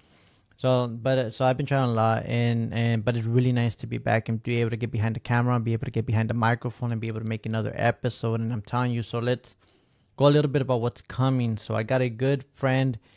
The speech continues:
coming on to the next episode, and he's going to be talking about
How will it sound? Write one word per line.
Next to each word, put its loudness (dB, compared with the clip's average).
coming 4
on 4
to -14
the -2
next 0
episode, -4
and 4
he's 0
going -4
to -10
be -4
talking -4
about -2